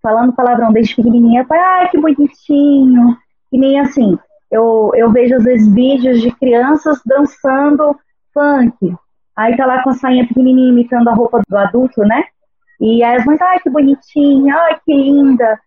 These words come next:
Pode ser até bonitinho, pequenininho, mas depois que cresce, aí a mãe e o pai vai colocar a mão na cabeça e vai falar, "Aonde foi que eu errei, Senhor? O que foi que eu fiz, meu Deus, pra que ela se tornasse assim? Pra que ela ficasse assim?",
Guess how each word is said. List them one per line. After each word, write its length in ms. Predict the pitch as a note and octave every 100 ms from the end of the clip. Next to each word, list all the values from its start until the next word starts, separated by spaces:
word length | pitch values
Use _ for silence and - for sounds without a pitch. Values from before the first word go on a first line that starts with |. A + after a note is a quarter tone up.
| _ _ -
Pode 180 | D4 D5
ser 60 |
até 200 | F4 F4+
bonitinho, 480 | F4+ G#4 - - D#4+
pequenininho, 560 | D4 C#4+ C4 B3+ A#3+ A#3+
mas 200 | C4+ C4
depois 300 | C4 A3+ -
que 100 | A3
cresce, 420 | G#3+ E3+ F3+ _ _ _ _
aí 120 | - A3+
a 100 | A#3+
mãe 380 | B3 C#4 D4
e 40 | C#4+
o 60 |
pai 240 | C#4 C4+ C4
vai 100 | B3+
colocar 260 | B3+ B3
a 40 | B3
mão 100 | A#3+
na 100 | A#3+
cabeça 380 | B3 A3+ A#3+ A#3+
e 40 |
vai 60 | A3+
falar, 280 | A3 A3 -
"Aonde 600 | A#3 A#3+ D4+ E4 D#4 D4 -
foi 240 | C4 B3
que 140 | - A3+
eu 120 | A3+
errei, 360 | G3+ G3+ F3+ F3+ _
Senhor? 220 | E3+ - E3
O 20 | _ _ _ _ - D4
que 40 |
foi 260 | - D#4+ E4
que 80 | E4
eu 80 | D#4+ -
fiz, 280 | D4+ D4 B3
meu 200 | A3+ G#3+
Deus, 240 | G3+ G3+
pra 160 | - G#3+
que 160 | - G#3
ela 140 | G#3+
se 160 | G#3 -
tornasse 480 | A3 G#3 G3 -
assim? 260 | G3+ - F3+ - _ _
Pra 160 | A3
que 180 | - A#3
ela 180 | A3+ A#3
ficasse 680 | A#3 - - A3 A3 G#3+ -
assim?", 400 | G3 - E3+